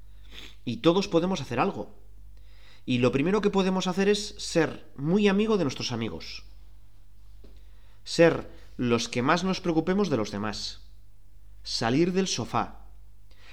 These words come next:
Por eso un cristiano, sin ningún agobio, ¿eh? Y sin a-, ser un tío así que va alocao por la vida. Pero no deberíamos tener ningún momento libre. O mejor dicho, nuestros momentos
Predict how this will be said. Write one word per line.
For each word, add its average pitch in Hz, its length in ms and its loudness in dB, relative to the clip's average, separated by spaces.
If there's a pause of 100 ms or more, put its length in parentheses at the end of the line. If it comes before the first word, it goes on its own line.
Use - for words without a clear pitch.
(140)
Por 123 140 6
eso 156 180 6
un 196 60 4
cristiano, 196 640 2 (640)
sin 90 220 -6
ningún 120 260 4
agobio, 127 400 12
¿eh? 196 160 4
Y 107 380 0 (180)
sin 98 240 -6
a-, 92 260 -6
ser 120 180 -2
un 127 120 2
tío 123 240 2
así 123 400 -4 (420)
que 107 100 2
va 113 640 4 (160)
alocao 113 420 4
por 110 160 0
la 104 120 4
vida. 143 320 0 (720)
Pero 101 220 4
no 123 80 4
deberíamos 160 400 4
tener 117 260 0
ningún 110 180 0
momento 104 300 2
libre. 165 320 -2 (1800)
O 127 100 0
mejor 151 320 8
dicho, 113 420 0 (1700)
nuestros 117 360 0
momentos 151 680 2